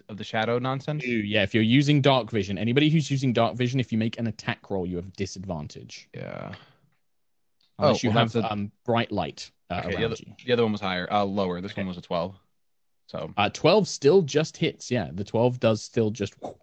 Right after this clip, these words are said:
Speaker 2: catch
Speaker 1: Okay.
Speaker 2: the thing. Um, so even though it kind of shifts and shimmers out of the way, uh, you do still manage to strike it.
Speaker 1: Cool. All right. One D four plus four, which
Speaker 2: Mm.
Speaker 1: is three, so seven, and then sneak attack 'cause Clive is then with, is within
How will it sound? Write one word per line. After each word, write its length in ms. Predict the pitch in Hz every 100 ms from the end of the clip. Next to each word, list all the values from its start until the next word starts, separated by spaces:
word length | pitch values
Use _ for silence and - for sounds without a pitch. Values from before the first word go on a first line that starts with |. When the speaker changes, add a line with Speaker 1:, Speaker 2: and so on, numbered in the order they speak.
| _
Speaker 2:
catch 260 | - - -
Speaker 1:
Okay. 40 |
Speaker 2:
the 60 | -
thing. 220 | - 73 - _ _ _ _ -
Um, 160 | 90
so 120 | 90
even 180 | 117 139
though 80 | 135
it 80 | 110
kind 100 | 120
of 60 | 110
shifts 380 | - 117 -
and 100 | 113
shimmers 300 | 104 117 104
out 100 | 98 -
of 60 |
the 60 | 92
way, 320 | 98 107 135 - _ -
uh, 60 |
you 180 | 92 90
do 160 | 101 104
still 180 | - 95
manage 220 | 92 -
to 60 | 76
strike 400 | - 90 80 -
it. 140 | - _ _ _ _ _
Speaker 1:
Cool. 220 | - 101 - _ _ -
All 80 | 90
right. 100 | - _
One 140 | 107 110
D 80 | 120
four 240 | - 107
plus 180 | 107 -
four, 340 | 120 120 123 - _
which 160 | 92 -
Speaker 2:
Mm. 80 | 95
Speaker 1:
is 140 | 92
three, 300 | - 113 117 -
so 160 | - 92
seven, 420 | - 110 113 117 - -
and 80 | 104
then 120 | 98
sneak 200 | - 110
attack 280 | - 104 98
'cause 180 | 95 92
Clive 300 | - 98 92
is 100 | -
then 260 | 92 90 -
with, 200 | 95 92
is 200 | 85 -
within 420 | - 85 85